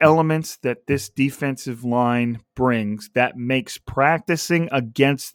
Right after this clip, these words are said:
them harder than some games of the regular season?" And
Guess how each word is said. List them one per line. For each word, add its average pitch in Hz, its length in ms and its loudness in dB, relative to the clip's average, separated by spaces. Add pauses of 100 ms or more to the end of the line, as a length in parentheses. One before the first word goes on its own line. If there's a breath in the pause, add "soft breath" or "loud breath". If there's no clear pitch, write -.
them 110 420 -2 (580)
harder 160 640 6
than 143 180 0
some 151 480 2
games 135 580 -2
of 120 200 -4
the 123 100 -2
regular 117 400 -2
season?" 104 460 -6 (960)
And 131 260 0